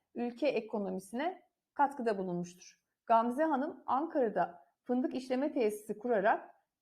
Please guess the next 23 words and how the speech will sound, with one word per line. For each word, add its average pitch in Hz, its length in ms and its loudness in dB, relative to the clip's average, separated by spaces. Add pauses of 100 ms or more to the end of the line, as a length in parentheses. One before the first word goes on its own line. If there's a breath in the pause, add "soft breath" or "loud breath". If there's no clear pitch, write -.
(680)
ulaşım 254 480 0
ve 262 60 2
ham 302 300 0
madde 240 260 2
faktörlerini 254 680 0
görmezden 277 600 2
gelmiştir. 233 460 -4
Çünkü, 254 400 -6 (380)
e, 220 500 2 (100)
fındık 254 280 0
işleme 240 400 -4
tesisini 220 520 -2
Karadeniz'de 233 640 0
kurması 202 400 -4
ancak 214 380 -2
bu 233 80 -8
faktörleri 208 640 0
göz 208 200 0
önünde 196 300 -2
bulundurduğunu 190 560 -4
gösterir. 190 640 -6 (220 soft breath)
Doğru 254 200 4
cevabımız 220 760 2